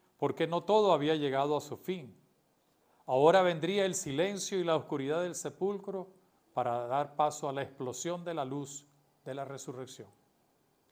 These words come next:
Lo que el crucificado estaba exclamando era el cumplimiento de la misión. "Todo está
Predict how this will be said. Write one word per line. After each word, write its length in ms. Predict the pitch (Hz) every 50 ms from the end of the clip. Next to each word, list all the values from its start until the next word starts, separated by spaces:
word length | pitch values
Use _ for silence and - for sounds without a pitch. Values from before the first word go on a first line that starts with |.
| _ _ _ _ _ _ _ _ _ -
Lo 160 | 151 143 143
que 160 | - 151 147
el 120 | 147 147 143
crucificado 840 | 147 147 143 - - 139 143 147 139 147 - 175 190 208 202 190
estaba 420 | 165 147 - - 165 165 175 175 170
exclamando 640 | 147 - - 143 135 131 143 151 165 160 151 156 151
era 120 | 151 160
el 120 | 156 147
cumplimiento 880 | 147 - 147 131 120 131 123 113 127 143 151 151 151 147 147 - 151 143
de 80 | 139 139
la 100 | 135 135
misión. 380 | 135 139 127 - - 120 104 98 95 _ _ _ _ _ _ _ _ _ _ _ _ _ _ _ _ _ _ _
"Todo 600 | - - 156 165 175 175 170 165 165 160 160 - -
está 400 | - 123 - - - - 123